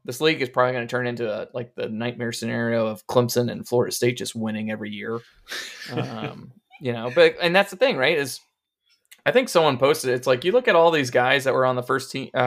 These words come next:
Speaker 1: or on the all A C C team. I think someone said, like, fifteen of them were transfers. Um,
Speaker 2: Wow.
Speaker 1: I need to go back and actually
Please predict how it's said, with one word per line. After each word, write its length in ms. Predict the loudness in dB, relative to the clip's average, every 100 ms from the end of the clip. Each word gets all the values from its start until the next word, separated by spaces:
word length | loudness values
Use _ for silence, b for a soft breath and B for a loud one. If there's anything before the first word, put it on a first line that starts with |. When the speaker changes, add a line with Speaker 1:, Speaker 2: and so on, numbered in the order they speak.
| 4
Speaker 1:
or 160 | 4
on 100 | 4
the 220 | 2 -2 B B B 2
all 140 | 4
A 80 | 4
C 140 | 0 -4
C 160 | -6
team. 240 | -2 0 0
I 60 |
think 180 | -2 -6
someone 260 | -6 -6 -2
said, 220 | 0 2
like, 160 | 0
fifteen 560 | -4 -6 -4 -2 -2 0
of 80 | 2
them 160 | 2
were 80 | 2
transfers. 760 | -2 -2 -2 0 -2 -2 -4 -10 _ _ _ _ _ _ _ _ _
Um, 100 | -2
Speaker 2:
Wow. 540 | 0 0 -2 -4 -8 -14 _ _ _ _
Speaker 1:
I 60 | 0
need 100 | 0
to 60 |
go 100 | 4
back 240 | 6 4 2
and 80 | -2
actually 360 | -2 -4 -8